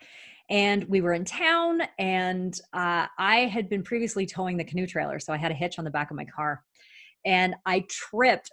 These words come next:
over the hitch and fell into the street, twisted both my ankles at the same time, and had to drive my standard car back to camp because nobody else could drive stick.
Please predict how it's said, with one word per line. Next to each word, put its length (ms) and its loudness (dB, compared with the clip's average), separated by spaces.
over 240 2
the 80 0
hitch 440 0
and 160 0
fell 380 4
into 280 2
the 80 -2
street, 560 -2
twisted 380 2
both 260 6
my 120 6
ankles 360 2
at 120 2
the 60 -6
same 260 -2
time, 340 0
and 220 4
had 320 4
to 100 -2
drive 280 -2
my 140 4
standard 460 0
car 220 2
back 200 4
to 80 -2
camp 300 -2
because 240 -4
nobody 340 2
else 160 2
could 120 -14
drive 220 -6
stick. 280 -10